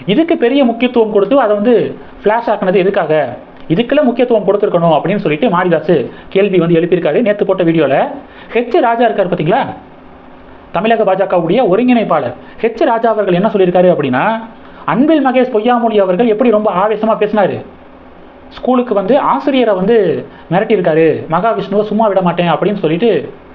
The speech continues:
அன்பில் மகேஷ் பொய்யாமொழி அவர்கள் எப்படி ஆவேசமா கொந்தளிச்சாரு. அவருடைய ஊர்ல பாத்தீங்க அப்படின்னா ஒரு ஸ்கூலு, அந்த ஸ்கூல்ல வந்து படிக்கக்கூடிய ஐந்து வயதுல இருந்து பத்து வயதுக்கு உட்பட்ட குழந்தைகளுக்கு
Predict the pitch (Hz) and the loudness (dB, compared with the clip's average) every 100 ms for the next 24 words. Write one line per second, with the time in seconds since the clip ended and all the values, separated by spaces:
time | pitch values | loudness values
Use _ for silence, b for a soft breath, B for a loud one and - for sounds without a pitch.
0 | - - 202 240 208 185 214 185 196 190 | -12 -6 0 0 0 0 -2 0 0 2
1 | 180 180 233 180 208 220 190 202 220 202 | 2 2 2 0 0 0 0 -2 -2 -2
2 | 202 233 220 147 - - B B B 135 | -2 -2 0 -2 -4 -14 B B B -2
3 | 202 285 262 233 214 262 226 202 208 202 | 0 2 2 2 2 0 0 -2 0 0
4 | 190 147 135 220 285 - - - - - | 0 0 -2 -2 -4 -8 -16 -20 -20 -20
5 | - - 156 156 - 202 170 233 - - | -20 -4 -2 -2 0 2 2 0 -2 -16
6 | - B B B 170 269 311 - 285 294 | -20 B B B -2 2 0 0 0 0
7 | 254 226 220 208 220 208 185 220 269 180 | 2 0 -2 -2 -2 0 2 2 0 0
8 | 233 247 214 220 226 202 220 269 202 220 | 2 2 2 2 2 2 0 -2 -2 0
9 | 214 214 220 175 170 190 185 160 196 190 | 2 2 2 0 0 -4 -2 -2 0 0
10 | 156 143 160 285 285 | 0 0 0 -2 -4